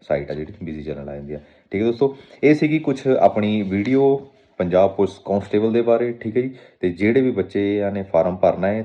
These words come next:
ਤਾਂ ਆਹ ਵੀਡੀਓ ਨੂੰ ਦੁਬਾਰਾ ਚਾਹੇ ਸੁਣ ਲਿਓ, ਕੁਛ ਕਰ ਲਿਓ, ਠੀਕ ਹੈ? ਨਹੀਂ ਕੁਛ ਆਉਂਦਾ, ਮੇਰਾ ਨੀਚੇ ਤਾਂ ਨੰਬਰ ਹੈ, ਕਿਸੇ ਵੀ ਟਾਈਮ ਕਾਲ ਕਰ ਸਕਦੇ ਹੋ, ਮੈਸੇਜ ਕਰ ਸਕਦੇ ਹੋ। ਜੇ ਕਿਸੇ ਟਾਈਮ ਮੇਰਾ ਕਾਲ ਬਿਜ਼ੀ ਆਵੇ, ਤਾਂ ਆਪਣਾ ਤੁਸੀਂ ਜਿਹੜਾ ਮੈਸੇਜ ਆ, ਉਹ ਮੈਨੂੰ WhatsApp 'ਤੇ, ਆਹੀ ਨੰਬਰ 'ਤੇ WhatsApp ਚੱਲਦਾ, ਮੈਸੇਜ 'ਤੇ ਲਿਖ ਦਿਓ ਆਪਣੀ ਪ੍ਰੋਬਲਮ, ਮੈਂ ਤੁਹਾਨੂੰ ਜ਼ਰੂਰ ਸੋਲੂਸ਼ਨ ਦੂੰਗਾ।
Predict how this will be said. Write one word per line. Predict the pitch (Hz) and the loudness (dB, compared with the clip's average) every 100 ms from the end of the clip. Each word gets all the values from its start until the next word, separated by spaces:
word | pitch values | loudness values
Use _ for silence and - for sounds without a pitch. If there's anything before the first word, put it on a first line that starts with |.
| 113 | 0
ਤਾਂ | 98 | 0
ਆਹ | - 90 85 | 2 0 -2
ਵੀਡੀਓ | 82 82 90 | -4 -4 -4
ਨੂੰ | 92 98 | -4 -6
ਦੁਬਾਰਾ | - 76 80 | -4 2 4
ਚਾਹੇ | 104 110 | 6 4
ਸੁਣ | - 98 | 2 -4
ਲਿਓ, | 98 98 | -4 -4
ਕੁਛ | 95 | -6
ਕਰ | - 92 | -2 -2
ਲਿਓ, | 92 98 101 - _ | 0 -4 -6 -18 _
ਠੀਕ | 95 98 | -4 -2
ਹੈ? | |
ਨਹੀਂ | 90 78 117 | -2 -2 -2
ਕੁਛ | 117 113 | -2 -4
ਆਉਂਦਾ, | 107 | -2
ਮੇਰਾ | 104 98 | 0 0
ਨੀਚੇ | 92 87 90 | -2 -4 -6
ਤਾਂ | - | -4
ਨੰਬਰ | 78 80 87 101 | -4 -4 0 2
ਹੈ, | 110 113 113 - - - | 2 0 -6 -20 -20 -10
ਕਿਸੇ | 92 110 | -6 -2
ਵੀ | |
ਟਾਈਮ | 107 95 | 0 0
ਕਾਲ | 87 90 | 0 0
ਕਰ | 92 | 0
ਸਕਦੇ | 92 95 92 | -2 -2 -6
ਹੋ, | |
ਮੈਸੇਜ | 87 80 92 | -6 -6 -4
ਕਰ | 87 | -6
ਸਕਦੇ | 85 90 | -6 -8
ਹੋ। | 87 | -4
ਜੇ | 87 | -4
ਕਿਸੇ | 87 90 | -4 -6
ਟਾਈਮ | 95 98 | -4 -4
ਮੇਰਾ | 95 90 | -2 -6
ਕਾਲ | - 82 | -2 -4
ਬਿਜ਼ੀ | 78 78 76 98 | -4 -8 -6 -4
ਆਵੇ, | 95 98 98 - - | -2 -4 -8 -18 -6
ਤਾਂ | 82 | -4
ਆਪਣਾ | 82 | -4
ਤੁਸੀਂ | 80 - 90 87 _ _ | -10 -6 -8 -8 _ _
ਜਿਹੜਾ | 82 82 | -4 -4
ਮੈਸੇਜ | 80 76 - 101 | -2 -6 -4 0
ਆ, | 104 | 0
ਉਹ | 78 | 0
ਮੈਨੂੰ | 85 80 | -6 -4
WhatsApp | 78 - 95 | -6 -4 -4
'ਤੇ, | - | -2
ਆਹੀ | 85 | -2
ਨੰਬਰ | 90 82 | -4 -8
'ਤੇ | 78 | -6
WhatsApp | 76 - | -6 -6
ਚੱਲਦਾ, | - 98 95 | -4 -4 -4
ਮੈਸੇਜ | 85 76 82 | -6 -6 -8
'ਤੇ | 78 87 87 - _ _ | -6 -6 -8 -18 _ _
ਲਿਖ | 80 78 | -8 -6
ਦਿਓ | 90 | -2
ਆਪਣੀ | 104 104 | -2 -2
ਪ੍ਰੋਬਲਮ, | 107 104 101 | -4 -2 -2
ਮੈਂ | 95 | -4
ਤੁਹਾਨੂੰ | 85 87 87 - | -6 -6 -6 -6
ਜ਼ਰੂਰ | - 90 | -6 -4
ਸੋਲੂਸ਼ਨ | 101 98 107 | -2 -4 -4
ਦੂੰਗਾ। | 104 104 104 104 | -6 -2 -2 -4